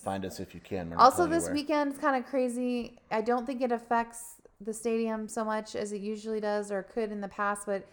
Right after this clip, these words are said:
Speaker 2: it's, like, El Tour de Tucson this weekend. There's a whole bunch of festivals and things
Speaker 1: El
Speaker 2: going
Speaker 1: Sheer
Speaker 2: on.
Speaker 1: Day
Speaker 2: Jeez.
Speaker 1: Revolucion.
Speaker 2: Maybe.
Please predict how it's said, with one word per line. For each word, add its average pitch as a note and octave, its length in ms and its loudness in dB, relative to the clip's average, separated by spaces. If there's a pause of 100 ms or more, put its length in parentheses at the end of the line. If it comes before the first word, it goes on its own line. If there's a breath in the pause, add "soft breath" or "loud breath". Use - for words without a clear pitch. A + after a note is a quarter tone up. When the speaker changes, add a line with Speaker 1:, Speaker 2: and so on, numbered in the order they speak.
(340 soft breath)
Speaker 2:
it's, C#4 120 -2
like, C#4+ 180 4
El G#3+ 140 4
Tour G#3 240 2
de F3 140 0
Tucson D4+ 500 -4
this C#4+ 180 -6
weekend. C4+ 600 -6
There's A3+ 160 -2
a G3 60 -2
whole F3+ 100 -2
bunch F3 180 -4
of F3+ 120 -6
festivals C4+ 600 -2
and B3 160 -6
things A#3 100 8
Speaker 1:
El C3 140 10
Speaker 2:
going B3+ 220 -2
Speaker 1:
Sheer B2+ 320 6
Speaker 2:
on. G#2 80 -2
Speaker 1:
Day G#2+ 640 10 (800)
Speaker 2:
Jeez. G#2 60 -4
Speaker 1:
Revolucion. A2 920 4 (680)
Speaker 2:
Maybe. A3 540 -4